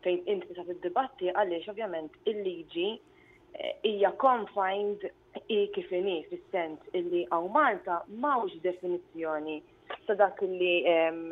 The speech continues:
ta' death, ta' mowt x'inhi, allura hawn Malta jadottaw ukoll dak li nsejħulu brain death criteria, fis-sens illi sakemm inti wkoll il-moħħ qiegħed jibqa' jiffunzjona,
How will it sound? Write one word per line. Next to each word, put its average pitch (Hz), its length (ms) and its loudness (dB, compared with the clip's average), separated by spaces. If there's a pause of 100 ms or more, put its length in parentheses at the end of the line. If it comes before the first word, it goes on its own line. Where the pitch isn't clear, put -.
ta' - 160 4
death, - 480 2
ta' 180 160 6
mowt 175 400 4
x'inhi, 170 560 0
allura 214 480 6
hawn 233 140 4
Malta 190 340 2
jadottaw 185 560 2
ukoll 165 320 0 (360)
dak 185 120 -2
li 190 160 -4
nsejħulu 185 480 0
brain 170 480 0 (220)
death 165 360 0
criteria, 165 720 -2
fis-sens - 520 -6
illi 170 200 -8
sakemm 170 440 -6
inti 165 240 -8
wkoll 151 480 -2 (640)
il-moħħ 208 800 2 (200)
qiegħed 180 500 2
jibqa' 196 380 2
jiffunzjona, 175 1000 2